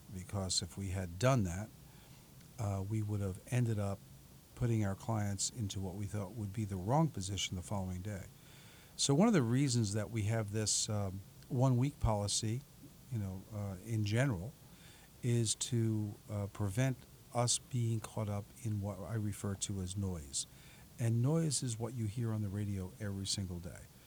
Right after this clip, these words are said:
So anytime you turn on the radio, if it's a great day in the market, they talk about why it was great. If it's a bad day in the market, they talk why it was bad. And they hawk fear, they hawk greed,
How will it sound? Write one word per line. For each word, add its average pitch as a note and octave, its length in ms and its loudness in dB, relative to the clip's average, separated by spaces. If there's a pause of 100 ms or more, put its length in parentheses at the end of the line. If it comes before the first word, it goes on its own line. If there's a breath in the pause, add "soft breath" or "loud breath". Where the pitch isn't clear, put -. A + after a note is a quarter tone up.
(220 soft breath)
So - 180 0
anytime B2+ 540 2
you A2+ 80 2
turn B2 200 2
on B2 80 4
the A#2+ 80 4
radio, A#2 400 2
if G#2+ 120 -4
it's G#2 100 -4
a A2 40 -6
great A2 240 0
day A#2 100 0
in A2+ 80 2
the A2 80 2
market, G2+ 340 0
they F#2 80 -2
talk G2 260 -2
about F#2+ 220 -4
why G2+ 160 -2
it G2+ 100 -6
was G#2+ 140 -6
great. G2+ 300 -2 (280)
If G2 80 -8
it's F#2 140 -6
a - 40 -8
bad G#2+ 240 0
day G#2+ 100 0
in G#2+ 80 0
the G#2 40 2
market, G2 280 -2
they F2+ 80 -4
talk G2+ 280 -4
why F#2+ 100 -2
it G2 80 -6
was G2+ 120 -6
bad. F2+ 380 -6 (920 loud breath)
And A#2+ 380 2
they A2+ 140 0
hawk G#2+ 280 0
fear, G#2 340 0
they F#2 140 -4
hawk F2 280 -4
greed, - 320 -10